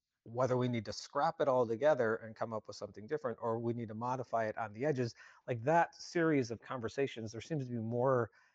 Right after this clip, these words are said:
momentum on that now than there was the previous, you know, nineteen years. And certainly,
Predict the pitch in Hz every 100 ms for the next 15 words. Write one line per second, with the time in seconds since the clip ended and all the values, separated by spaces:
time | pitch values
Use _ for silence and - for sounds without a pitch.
0 | _ _ - 120 123 147 - 143 135 123
1 | 120 117 117 151 180 139 117 113 117 113
2 | - 120 127 143 - - _ _ - 113
3 | 113 117 - 131 120 135 165 113 - 120
4 | - 120 117 110